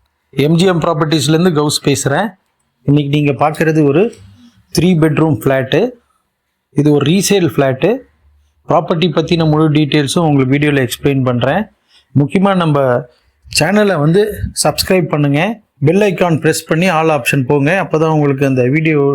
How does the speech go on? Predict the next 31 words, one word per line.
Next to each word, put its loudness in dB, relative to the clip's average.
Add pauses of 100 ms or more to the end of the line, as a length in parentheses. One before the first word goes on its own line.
(140)
நோட்டிஃபிகேஷன்லாம் 0
உடனுக்குடன் 0
வரும். -2 (140)
இப்ப -2
நீங்க 0 (120)
பார்க்கறது 0
ஒரு -2
த்ரீ 0 (120)
பெட்ரூம் 0
ஃப்ளாட்டு. 0 (520)
இது 2
வந்து 2 (140)
டூப்ளெக்ஸ் 0
டைப்புங்க. 0 (340)
ஹால் 2 (120)
பார்க்குறீங்க, 0 (560)
ஹால்ல 2
உங்களுக்கு 0
அந்த 0 (380)
டி 2
வி 0
கேபினெட்ஸ்லாம் 0
நல்லா 0
வுட் 0
ஒர்க் -4
பண்ணியிருக்கோம். 0
இந்த 2
ப்ராப்பர்ட்டி 0
பொறுத்த -2
வரைக்கும் -2
ஃபுல்லாவே 2